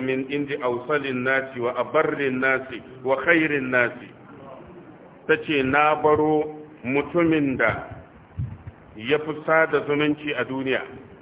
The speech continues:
mutumin da ya fi kirki, mutumin da ya fi alkhairi, shi ne manzon Allah." Ta ce, "To, na nema maka amana," kuma nan take manzon Allah ya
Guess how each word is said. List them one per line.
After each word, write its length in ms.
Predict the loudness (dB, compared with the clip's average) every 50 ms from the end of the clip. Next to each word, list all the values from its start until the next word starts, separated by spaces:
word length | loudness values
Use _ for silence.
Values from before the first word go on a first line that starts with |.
| -20 -20 -20 -20 -20 -10 -6
mutumin 500 | -4 -4 0 0 2 2 4 2 2 2 2
da 60 | 2
ya 140 | 2 2 2 0
fi 80 | -4 -4
kirki, 500 | 0 0 0 0 0 -4 -8 -10 -12 -14 -14 -6 -4
mutumin 380 | -4 -2 0 2 2 2 2
da 80 | 2 2
ya 60 | 0 0
fi 80 | 0
alkhairi, 460 | -2 -2 -2 -2 -2 -2 -2 -4 -10 -18 -20 -20 -20 -20 -20 -20 -20 -20 -14
shi 160 | -8 -4 -2 0
ne 80 | 0
manzon 340 | 2 0 0 0 0 0 0
Allah." 240 | -2 -4 -6 -8 -12 -14 -18 -20 -20 -20 -20 -18 -18 -18 -16 -16 -16 -18 -18 -18 -18 -18 -18 -20 -20 -20 -20 -20 -20 -20 -20 -20 -20 -20 -20 -20 -20 -20 -20 -20 -20 -20 -20 -16 -14
Ta 80 | -14 -8
ce, 140 | -6 -6 -4
"To, 120 | -4 -2 0
na 140 | 2 2 2
nema 300 | 2 2 0 0 0 0
maka 280 | -2 -4 -4 -6 -6 -6
amana," 760 | -4 -2 0 2 2 2 2 2 2 0 0 -2 -4 -8 -14 -16 -16 -16 -16 -16 -18 -18 -20 -20 -20 -20 -20 -12 -8
kuma 160 | -4 -2 -2
nan 160 | -2 -2 0
take 260 | -2 -2 -2 -2 -4
manzon 260 | -4 -4 -2 -4 -4 -4
Allah 260 | -4 -2 -2 -2
ya 40 | -2